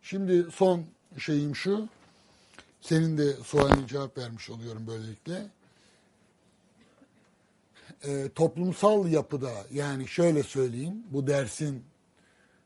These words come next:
e, özeti olmak itibariyle, yaşamda,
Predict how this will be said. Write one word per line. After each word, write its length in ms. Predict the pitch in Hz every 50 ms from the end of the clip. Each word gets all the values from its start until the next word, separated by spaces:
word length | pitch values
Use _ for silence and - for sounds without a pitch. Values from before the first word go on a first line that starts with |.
| _ _ _ _ -
e, 80 | 123 123 120 117 113 113 113 113 110 110 110 110 110 110 107 98 101 - - -
özeti 400 | 147 135 101 123 135 120 - 160
olmak 360 | 143 127 120 117 104 - -
itibariyle, 840 | 123 110 - 123 117 113 113 110 107 107 107 110 135 165 190 196 190 _ _ _ _ _ _ _ _ _ _ _ _ _ - -
yaşamda, 720 | 117 131 165 170 127 - - 190 175 165 147 123 110